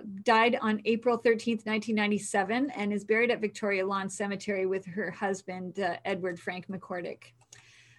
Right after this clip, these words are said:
Uh, but this dress, here it is here, uh, must have been a favorite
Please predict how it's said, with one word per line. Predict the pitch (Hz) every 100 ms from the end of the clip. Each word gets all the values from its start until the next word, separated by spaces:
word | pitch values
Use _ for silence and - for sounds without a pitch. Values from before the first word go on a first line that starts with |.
| -
Uh, | 208 -
but | 269
this | 415 -
dress, | 277 294 -
here | 277 277
it |
is | 262 254
here, | - 233 247 349 - - - -
uh, | 220
must | 240 294 339 359 -
have | 285
been | 240 240 240
a | - 208
favorite | - - 214 220 202 180 156